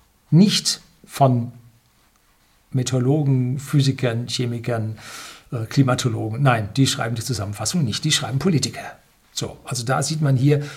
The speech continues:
ein gewisses Sendungsbewusstsein. Ähm, so, jetzt müssen wir aber noch weiter gucken,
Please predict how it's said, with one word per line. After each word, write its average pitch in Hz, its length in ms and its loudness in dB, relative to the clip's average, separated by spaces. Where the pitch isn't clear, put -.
ein 139 140 4
gewisses 143 420 2
Sendungsbewusstsein. 139 1200 0
Ähm, 127 400 0
so, 139 160 0
jetzt 123 160 2
müssen 185 200 8
wir 185 40 0
aber 151 100 4
noch 135 260 0
weiter 131 460 0
gucken, 135 1160 -2